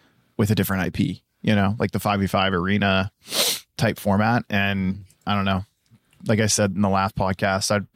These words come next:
I've been playing Monopoly and, and the game of life because that, those are the mobile games I got on my phone that I'm playing. And, uh,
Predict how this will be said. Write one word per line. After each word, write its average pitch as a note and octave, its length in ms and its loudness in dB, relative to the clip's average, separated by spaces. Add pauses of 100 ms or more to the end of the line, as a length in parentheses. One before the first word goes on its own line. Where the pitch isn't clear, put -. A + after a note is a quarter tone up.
(120)
I've G#2 140 -2 (440)
been A#2 100 2
playing G#2+ 300 2
Monopoly F#2 600 0
and, F2+ 180 -6 (240)
and F#2+ 160 -2
the F#2+ 60 -2
game F#2+ 180 4
of F2 100 2
life F#2+ 460 -2 (460)
because F#2+ 440 0
that, G#2+ 240 -2
those C3 240 0
are G#2+ 40 -8
the C3 80 0
mobile B2 240 2
games A2+ 260 0
I A2 80 0
got G#2+ 140 0
on G#2 80 0
my G#2 120 2
phone G2+ 280 -2
that G2 100 -2
I'm F#2 120 -4
playing. G2 500 0
And, G2+ 260 4
uh, F#2 320 2